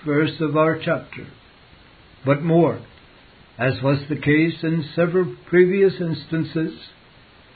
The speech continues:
it points a series of striking contrasts between this and the events recorded in the context. There, the central character was a godly woman.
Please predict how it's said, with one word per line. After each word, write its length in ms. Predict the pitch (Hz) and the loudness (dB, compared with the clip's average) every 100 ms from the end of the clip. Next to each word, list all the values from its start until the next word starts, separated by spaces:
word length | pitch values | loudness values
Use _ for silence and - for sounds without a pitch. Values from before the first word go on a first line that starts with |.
| - | -10
it 200 | 117 107 | -8 0
points 400 | 151 190 190 - | 4 4 2 -2
a 80 | 175 - | -6 -4
series 420 | 226 233 196 202 151 | -2 0 0 0 -2
of 140 | 175 | -2
striking 640 | 180 - 196 190 180 185 - | -4 -4 0 0 0 -2 0
contrasts 1080 | 175 170 143 - 143 151 180 - - - - | 2 2 0 -4 -4 -2 -2 -4 -10 -20 -14
between 400 | 123 - 135 127 | -12 -4 0 0
this 400 | 131 175 175 - - - - - | 2 0 0 -8 -20 -20 -20 -16
and 180 | - 135 | -4 2
the 220 | 175 202 | 2 4
events 400 | 202 180 190 135 | 2 2 0 -2
recorded 600 | 196 190 - 156 156 165 | -4 -4 -2 0 2 0
in 140 | 156 170 | -2 -2
the 100 | 165 | -2
context. 840 | - 180 180 139 131 98 - - - - - - - - - - _ - 107 | -2 0 0 -4 -8 -10 -14 -20 -20 -20 -20 -20 -20 -20 -20 -20 _ -20 -4
There, 340 | 135 185 196 - - - - | 0 0 -2 -8 -20 -20 -16
the 80 | 104 | -10
central 400 | - 147 143 156 | -4 -4 -2 -4
character 720 | - 156 165 165 - 185 175 - | 0 2 2 -2 -2 -2 -2 0
was 260 | 170 170 | 0 0
a 180 | - 180 | -2 -4
godly 540 | 143 - 165 165 160 170 | -4 2 4 4 0 0
woman. 420 | 170 156 131 | 2 0 -2